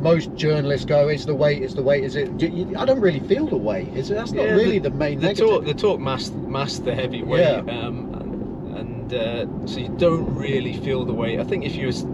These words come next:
Speaker 2: started to throw the car around a bit, you would notice it, but, uh, it's not really that kind of car. And the tyres that the car comes with, uh, are absolutely hopeless. Um, I think they're designed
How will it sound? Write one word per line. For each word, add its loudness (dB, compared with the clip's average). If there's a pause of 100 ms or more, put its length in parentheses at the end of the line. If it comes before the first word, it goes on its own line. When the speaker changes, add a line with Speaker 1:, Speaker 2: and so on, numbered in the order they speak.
Speaker 2:
started -2
to -4
throw -2
the -4
car -2
around -4
a -6
bit, -4 (340)
you -8
would -6
notice -4
it, -4 (120)
but, -6
uh, -4 (520)
it's -6
not -2
really -2
that -4
kind -4
of -4
car. -2
And -4
the -4
tyres 0
that -6
the -4
car -2
comes -4
with, -2 (160)
uh, -6
are -4
absolutely -4
hopeless. -4
Um, -4
I -4
think -2
they're -2
designed -2